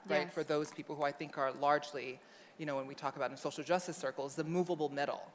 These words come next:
Speaker 1: Most people are in that space than they are in the extremes,
Speaker 2: Yeah.
Speaker 1: right? And so most people are just trying to figure out not only their own lives, but
Speaker 2: Right.
Speaker 1: then also trying to learn about the world around them and are not necessarily looking to criticize and or attack.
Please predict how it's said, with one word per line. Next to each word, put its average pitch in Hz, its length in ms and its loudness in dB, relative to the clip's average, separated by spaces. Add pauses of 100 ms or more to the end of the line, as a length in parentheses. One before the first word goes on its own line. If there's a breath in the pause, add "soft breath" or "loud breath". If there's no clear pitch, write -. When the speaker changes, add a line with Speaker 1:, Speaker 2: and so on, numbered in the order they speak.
(560 loud breath)
Speaker 1:
Most 180 260 4
people 165 220 0
are 135 120 8
in 143 180 -2
that 143 200 2
space 185 300 0
than 151 140 0
they 143 120 -2
are 135 220 0
in 120 80 -6
the 120 100 -10
extremes, - 680 -10
Speaker 2:
Yeah. 202 140 -4
Speaker 1:
right? 139 240 0
And 156 100 -8
so 151 140 -2
most 156 280 0
people 160 160 -4
are 143 80 0
just 143 320 -6
trying 143 200 -4
to 127 80 -4
figure 139 360 -4
out 151 520 0 (640 loud breath)
not 185 180 8
only 175 180 4
their 143 160 4
own 170 200 6
lives, 69 440 0
but - 100 -6
Speaker 2:
Right. 147 80 -2
Speaker 1:
then 143 120 0
also 135 240 0
trying 135 180 -6
to 131 60 -6
learn 127 220 -2
about 120 320 -4
the 139 60 -4
world 127 280 -2
around 131 300 -2
them 131 120 -4
and 123 80 -2
are 127 60 0
not 139 380 -2
necessarily 139 520 -2
looking 135 320 -4
to 139 120 -10
criticize 131 500 -2
and 131 140 -6
or 127 140 -4
attack. - 420 -4